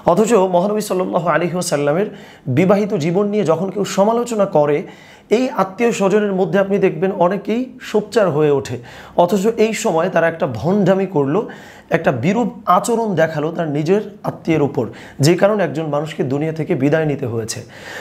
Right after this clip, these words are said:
তো আজকের ভিডিওতে আমরা মূলত কথা বলবো তিনজন পাপী সম্পর্কে বা তিনটি পাপী সম্পর্কে, যার জন্য মূলত আজকে এই করুণ দশা হয়েছে আমাদের একজন মানুষের জীবনে। চলেন শুরু করা যাক। প্রথমেই যেটা চলে আসে সেটা হলো সাংবাদিক।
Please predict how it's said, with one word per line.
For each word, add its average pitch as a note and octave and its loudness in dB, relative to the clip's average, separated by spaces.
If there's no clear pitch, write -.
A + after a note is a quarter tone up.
তো F3+ 6
আজকের G3 2
ভিডিওতে G3 2
আমরা G3 0
মূলত G#3 -2
কথা G3 0
বলবো D#3 -4
তিনজন A#3 2
পাপী F#3 0
সম্পর্কে D#3 -2
বা C3+ 0
তিনটি G#3+ -2
পাপী G3 0
সম্পর্কে, F3 -2
যার D#3+ 4
জন্য G#3 -2
মূলত F#3 -2
আজকে D3 0
এই D#3+ 0
করুণ G3+ -2
দশা D3 -2
হয়েছে B2+ -4
আমাদের C3+ 0
একজন D#3+ 2
মানুষের E3 0
জীবনে। C3+ 0
চলেন F3 2
শুরু G#3 0
করা D3 -2
যাক। A#2 -10
প্রথমেই C4 2
যেটা A3 0
চলে F3 4
আসে D3 0
সেটা E3+ -4
হলো F#3+ -2
সাংবাদিক। F3 -2